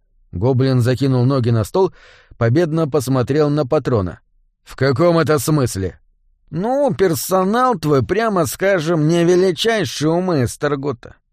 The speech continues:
Тупые они, и в трезвом виде ни хрена не придумают. А вот с расторможенным подсознанием, кто знает». «То есть предлагаешь с ними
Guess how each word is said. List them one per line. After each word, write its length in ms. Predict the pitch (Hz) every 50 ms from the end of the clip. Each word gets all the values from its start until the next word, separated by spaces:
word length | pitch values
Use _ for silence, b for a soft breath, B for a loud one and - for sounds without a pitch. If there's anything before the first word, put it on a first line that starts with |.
| _ _ _ _
Тупые 580 | - 214 180 - _ - 339 381 330 180 123 107
они, 320 | 90 90 85 - _ _ _ _ _ _ _ _
и 80 | - 104
в 100 | 101 -
трезвом 640 | - 185 226 240 220 165 135 156 170 165 160 156 165
виде 280 | 190 233 196 151 156
ни 180 | 160 170 202 208
хрена 520 | - - 208 214 233 247 247 247 247 240
не 120 | 233 233 226
придумают. 760 | 170 233 233 226 190 196 220 190 143 110 95 71 - - _ _ _ _ _ _ -
А 120 | - 101
вот 220 | 120 143 165 151 117
с 60 | -
расторможенным 1040 | 135 143 127 - - - 147 139 143 147 156 170 170 139 117 151 143 135 139 131 117
подсознанием, 1200 | 98 92 110 - - - 123 117 107 107 123 143 185 208 220 208 180 151 131 110 95 73 - - _ _ _ _ _ _
кто 480 | - - _ _ _ - 123 139 143
знает». 680 | 285 185 160 151 127 110 98 78 - - - - - _ _ _ _ _ _ _ _ _ _ _ _ _ _
«То 160 | - 104 117
есть 160 | 120 113 - -
предлагаешь 680 | 135 139 127 135 135 139 131 156 160 160 156 135 110
с 80 | - -
ними 420 | 135 143 156 165 165 180 185 147